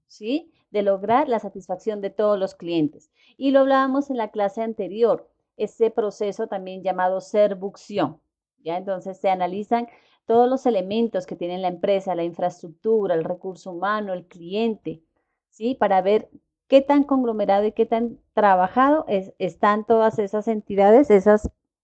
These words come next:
partes de la empresa para ofrecer el mejor servicio. ¿Listo? Pero estuvo excelente su dramatización. Las felicito y, eh, los felicito a todos, de verdad. Me pareció excelente su trabajo.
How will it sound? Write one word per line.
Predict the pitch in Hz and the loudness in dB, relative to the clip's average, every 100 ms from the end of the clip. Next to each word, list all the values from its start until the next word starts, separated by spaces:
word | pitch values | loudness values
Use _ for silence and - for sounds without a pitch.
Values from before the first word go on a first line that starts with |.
| _ _ | _ _
partes | 220 240 247 240 | 8 8 2 0
de | |
la | 220 | -2
empresa | 202 208 214 269 | -2 -4 -2 -2
para | 247 196 | -2 -2
ofrecer | 190 180 202 196 | -4 -4 0 0
el | 190 | 0
mejor | 185 190 180 | -2 0 0
servicio. | 180 170 147 147 - _ | 0 0 -2 -6 -10 _
¿Listo? | 185 185 - 339 - _ _ _ _ _ _ _ _ _ | -14 -4 0 0 -2 _ _ _ _ _ _ _ _ _
Pero | - 190 190 185 - _ _ | -2 2 2 2 -12 _ _
estuvo | 196 190 233 | -6 2 2
excelente | 240 247 220 214 220 220 294 | 4 2 0 0 -2 -2 -6
su | 294 - 220 202 202 185 | -6 -8 -6 -4 -4 -4
dramatización. | 185 180 180 185 185 - 240 302 _ _ _ _ - | -4 -4 -6 -8 -8 -4 -2 -4 _ _ _ _ -6
Las | 202 196 185 | -2 0 -2
felicito | 202 185 170 - 202 - 294 - _ _ _ _ _ | -6 -6 -8 -10 -10 -2 -2 -2 _ _ _ _ _
y, | 226 262 294 403 - _ _ - | -2 2 4 2 -6 _ _ -2
eh, | 208 190 185 180 170 170 | 2 2 2 2 0 4
los | 226 220 | 4 6
felicito | 233 226 226 208 | 2 2 4 4
a | |
todos, | 202 160 - - _ | 6 4 2 -12 _
de | 180 180 | -2 2
verdad. | 165 - - | 4 2 0
Me | 190 196 | -2 0
pareció | 190 190 233 | 0 2 2
excelente | 220 - 220 214 214 233 | 2 0 -2 -2 0 -2
su | 240 | -2
trabajo. | 233 202 190 190 247 320 | -2 2 4 2 0 -8